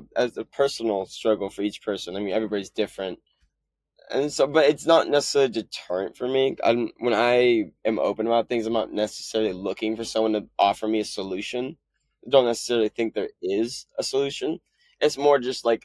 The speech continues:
as, like, hey, transparency in a way, you know?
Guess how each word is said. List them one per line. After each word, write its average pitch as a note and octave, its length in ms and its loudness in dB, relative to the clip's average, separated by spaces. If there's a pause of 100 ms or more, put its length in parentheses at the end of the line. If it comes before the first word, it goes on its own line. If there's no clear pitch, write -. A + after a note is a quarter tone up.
(100)
as, G#2+ 180 2
like, F#2+ 260 -6
hey, A2 340 0 (320)
transparency G#2 920 2
in D#2+ 100 -6
a F#2 80 -2
way, E2 240 -2
you F2 80 -8
know? E2 220 -8